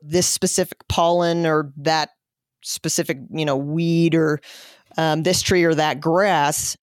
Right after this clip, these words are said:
you're still gonna be using those, as, you know, your earlier steps, you're still gonna be using, you know, those nasal steroid sprays first, or the oral antihistamines first, or the antihistamine sprays first, um, 'cause that has,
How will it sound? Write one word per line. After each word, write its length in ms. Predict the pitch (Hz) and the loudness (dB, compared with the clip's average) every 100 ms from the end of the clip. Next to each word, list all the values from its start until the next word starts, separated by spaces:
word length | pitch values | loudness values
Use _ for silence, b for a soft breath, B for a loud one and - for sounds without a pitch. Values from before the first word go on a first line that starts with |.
| - | -4
you're 240 | 185 196 | 0 2
still 320 | 196 - 240 | 2 2 2
gonna 140 | 233 214 | 4 2
be 60 | |
using 560 | 190 175 180 160 165 160 | 2 2 2 0 -2 0
those, 260 | 151 151 151 | 2 2 0
as, 160 | 147 | -2
you 100 | 143 | 0
know, 80 | 151 | 0
your 160 | 143 151 | 2 2
earlier 380 | 185 180 147 | 2 4 2
steps, 260 | 143 196 - | 0 -2 -2
you're 60 | 190 | -2
still 140 | 269 | 0
gonna 140 | 214 | 0
be 40 | 170 | 0
using, 640 | 156 156 151 151 147 147 - | 0 0 0 0 -2 -6 -6
you 120 | 156 | -2
know, 100 | 139 | -2
those 240 | 135 127 | -2 -2
nasal 240 | 131 135 131 | -2 -2 -2
steroid 380 | - 143 147 | 0 2 0
sprays 340 | - 233 214 202 | 0 0 0 0
first, 380 | 170 156 147 139 | 0 0 0 0
or 80 | |
the 80 | 127 | 0
oral 280 | - 135 139 | 2 2 2
antihistamines 640 | 147 175 226 - 175 160 | 2 0 -2 -2 -2 -2
first, 400 | - 139 139 - | -2 -2 -2 -4
or 60 | 135 | -4
the 60 | 123 | -2
antihistamine 560 | 147 208 - 180 151 | 0 0 -2 -6 -6
sprays 440 | - - 143 143 - | -6 -2 0 0 -2
first, 480 | - 139 143 - - B B B B - | 0 0 0 -4 -12 B B B B -4
um, 400 | 160 160 151 147 | -2 0 0 -2
'cause 140 | 175 | 0
that 160 | 175 175 | 0 0
has, 200 | 170 | -2